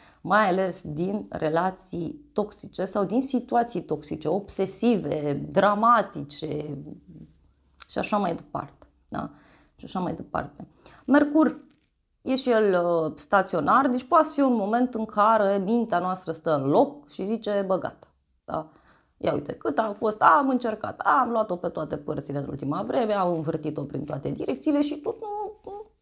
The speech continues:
nu, nu s-a găsit soluția sau tot nu funcționează lucrurile.” Și atunci, cu siguranță, zic eu că poate să fie și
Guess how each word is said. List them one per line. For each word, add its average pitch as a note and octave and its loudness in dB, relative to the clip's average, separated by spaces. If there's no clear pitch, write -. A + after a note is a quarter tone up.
nu, G#4 -8
nu G3 -4
s-a G3 4
găsit G3 -4
soluția B3+ -2
sau D#3 -2
tot E3 -4
nu E3+ -4
funcționează C#3+ -4
lucrurile.” A#3 0
Și - -2
atunci, D#4+ 4
cu D4 0
siguranță, A#3 2
zic G3 -4
eu F#3 0
că F3 0
poate F#3 0
să F3 -4
fie F3+ -2
și - -6